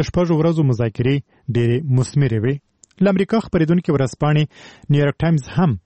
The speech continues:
په قطر کې د بین الافغاني غونډې په اړه لیکنه خپره کړې چې پرون پیل سوه او نن هم دوام کوي. د ورځپاڼې په لیکنه، په دغو خبرو کې د برخې اخیستو لپاره له کابله په ورغلي هیات کې افغان چارواکي هم شامل دي چې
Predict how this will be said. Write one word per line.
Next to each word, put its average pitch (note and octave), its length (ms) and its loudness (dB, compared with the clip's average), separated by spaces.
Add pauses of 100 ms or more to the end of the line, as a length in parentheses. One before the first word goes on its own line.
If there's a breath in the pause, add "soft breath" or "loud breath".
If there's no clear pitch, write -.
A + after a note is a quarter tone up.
(100)
په C3 120 0
قطر B2 240 -2
کې C3 180 -2
د A2+ 100 -2
بین B2 160 0
الافغاني A#2+ 600 -2
غونډې D#3 300 -2
په C#3 140 -2
اړه C3+ 220 0
لیکنه E3+ 320 0
خپره D#3+ 240 -2
کړې D#3 240 0
چې D3+ 80 0 (360 loud breath)
پرون E3 360 0
پیل C#3+ 240 0
سوه C#3 160 -2 (140)
او B2 160 0
نن A#2 180 0
هم B2 140 0 (260)
دوام C3 260 -2 (100)
کوي. B2+ 200 0 (500 loud breath)
د - 80 0
ورځپاڼې E3 440 0
په D#3 120 0
لیکنه، D3 320 0
په C#3 140 -2
دغو C3 200 0
خبرو C3 260 0 (100)
کې A#2+ 120 -2 (320)
د - 20 0 (100)
برخې A#2+ 260 -2
اخیستو G#2+ 440 -4
لپاره D3+ 260 0 (400 loud breath)
له E3 160 0
کابله F3 340 0
په D#3 120 0
ورغلي C3 420 -2
هیات C#3 340 0
کې B2 100 -2 (380)
افغان D#3 340 -2
چارواکي A#2+ 460 -2
هم A#2+ 180 2
شامل C3+ 340 0
دي D#3+ 60 2
چې D3+ 160 -2